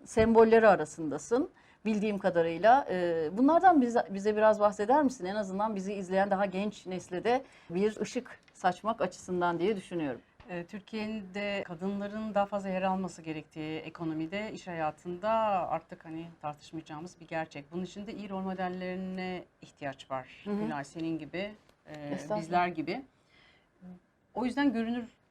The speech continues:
Speaker 2: olmayı önemsiyorum.
Speaker 1: Evet.
Speaker 2: Dolayısıyla o bahsettiğin dernek çalışmalarının bir sebebi de bu. Biz çünkü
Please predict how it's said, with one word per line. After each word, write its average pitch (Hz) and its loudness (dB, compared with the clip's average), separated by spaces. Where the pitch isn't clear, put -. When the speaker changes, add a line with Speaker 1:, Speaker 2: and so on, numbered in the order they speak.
Speaker 2:
olmayı 196 -4
önemsiyorum. 180 -4
Speaker 1:
Evet. 202 2
Speaker 2:
Dolayısıyla 185 -2
o 185 -6
bahsettiğin 190 -4
dernek 180 -4
çalışmalarının 180 -8
bir 185 -6
sebebi 175 -10
de 196 -8
bu. 156 -6
Biz 170 -16
çünkü 175 -8